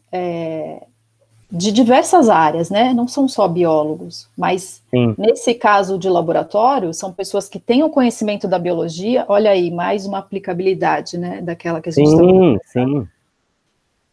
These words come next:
Speaker 1: pra fazer esse tipo de trabalho. Então, é a,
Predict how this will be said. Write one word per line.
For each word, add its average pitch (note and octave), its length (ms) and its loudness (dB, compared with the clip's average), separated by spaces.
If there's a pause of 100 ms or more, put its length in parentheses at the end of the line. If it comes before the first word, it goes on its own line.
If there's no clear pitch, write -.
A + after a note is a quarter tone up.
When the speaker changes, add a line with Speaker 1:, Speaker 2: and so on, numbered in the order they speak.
(120)
Speaker 1:
pra G3+ 240 4
fazer G#3 800 -4 (1080)
esse G3 280 -10
tipo A3+ 260 -10
de G#3+ 100 -10
trabalho. F3 560 -4 (440)
Então, F3+ 360 -6
é F#3 200 -4
a, D#3+ 500 -8